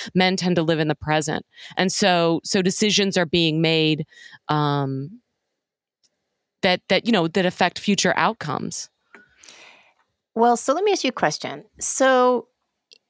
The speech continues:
Speaker 2: if you were constantly, or not constantly, if, whether it was insinuated or hammered at you that by men, uh, let's say, just because we're talking about men and women here, if you were constantly say, if, if men were constantly saying, like, "I don't need you.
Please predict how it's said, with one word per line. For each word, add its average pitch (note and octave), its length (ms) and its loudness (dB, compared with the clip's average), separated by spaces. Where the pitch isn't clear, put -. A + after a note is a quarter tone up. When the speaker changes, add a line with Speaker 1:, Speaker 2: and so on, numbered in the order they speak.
Speaker 2:
if D4+ 360 0
you C4+ 380 2
were D#4 360 2
constantly, G3+ 760 0
or B3+ 100 2
not D4+ 200 0
constantly, C#3 640 -4
if, D#3 120 -10
whether G3 280 0
it E3 60 0
was F3+ 160 -4
insinuated B3 800 2
or E3 140 2
hammered C4 560 2
at F#3+ 160 2
you F3 520 2
that G3+ 640 2
by A#3+ 280 2
men, A3 400 0
uh, - 60 -2
let's G3+ 200 0
say, E3+ 300 2
just G3+ 240 -8
because F#3+ 260 -4
we're F#3 60 -4
talking F3+ 200 0
about D#3+ 160 -2
men C#3+ 120 -6
and - 140 -12
women - 240 -12
here, G3+ 200 -6
if A3 160 2
you C4 80 4
were B3+ 120 4
constantly C4 320 2
say, - 280 2
if, A3+ 180 0
if A#3+ 240 -2
men D4 260 4
were C#4 60 0
constantly B3+ 340 2
saying, B3 200 0
like, A#3 220 2
"I C#4 100 4
don't E4+ 120 4
need D4+ 180 0
you. D#3 180 -4